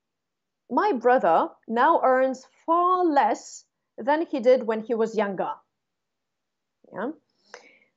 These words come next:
So this is the initial sentence. Um, you have the word that you should use. This is nearly. Yeah. And then we should paraphrase this part.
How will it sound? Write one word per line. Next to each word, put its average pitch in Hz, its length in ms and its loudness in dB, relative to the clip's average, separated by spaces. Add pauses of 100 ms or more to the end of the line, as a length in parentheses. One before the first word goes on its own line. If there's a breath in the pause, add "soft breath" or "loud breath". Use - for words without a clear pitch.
So 208 280 2
this 240 220 0
is 240 120 4
the 214 120 4
initial 208 420 2
sentence. 226 560 -10 (140)
Um, 240 480 -2 (440)
you 294 160 0
have 403 340 2
the 440 120 4
word 220 380 4
that 254 180 -2
you 262 80 -6
should 240 180 -6
use. 254 260 0
This 233 160 -4
is 196 80 -8
nearly. 226 760 2 (560)
Yeah. 214 200 -8 (640 loud breath)
And 294 140 6
then 381 160 6 (280)
we 330 520 6
should 302 580 -2
paraphrase 311 640 4
this 240 160 0
part. 214 400 -2